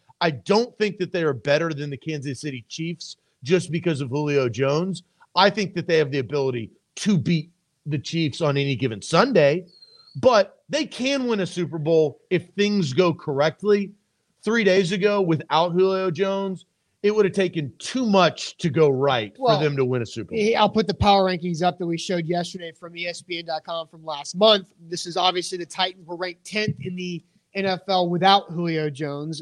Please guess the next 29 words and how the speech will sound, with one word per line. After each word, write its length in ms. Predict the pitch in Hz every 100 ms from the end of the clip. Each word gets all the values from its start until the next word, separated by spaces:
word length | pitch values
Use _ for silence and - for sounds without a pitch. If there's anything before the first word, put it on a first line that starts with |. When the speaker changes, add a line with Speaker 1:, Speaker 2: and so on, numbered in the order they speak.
| 160
Speaker 2:
They 220 | 170 180
were 220 | 180 175
ranked, 420 | 170 175 175 - - _ -
what, 240 | 180 170 _
fifth 560 | - - 208 214 - -
in 120 | 202
the 180 | 202 202
A 160 | 202 208
F 120 | 202
C 340 | - 214 220
without 380 | 202 196 202 196
Julio 340 | 190 208 208
Jones? 480 | 202 196 208 208 202 - _ -
I, 140 | 202
I 200 | 220 208
agree 280 | 220 175 196
with 140 | 160
you. 80 | 123
I 140 | - 190
think 180 | 226 175
they're 160 | 196 -
absolutely 680 | 190 208 180 - 190 190 175 160 _
third 460 | 196 170 151 139 139 _ _ -
in 140 | 196
the 160 | 180 180
A 160 | 180 180
F 120 | 175
C, 480 | - 180 175 165 151 _ _ _
uh, 400 | 175 170 165 151